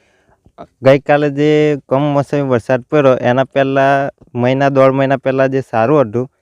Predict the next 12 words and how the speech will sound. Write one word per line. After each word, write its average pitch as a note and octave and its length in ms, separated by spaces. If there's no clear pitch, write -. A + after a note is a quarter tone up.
એ, C#3+ 120
એવું C#3+ 380
તે D3 200
ટાઈમે C#3+ 280
એવું D#3 140
વિચારતા C3 500
કે B2+ 120
આ B2+ 160
વર્ષે B2+ 360
સારો C3 360
રહેશે A2+ 380
અને C#3 540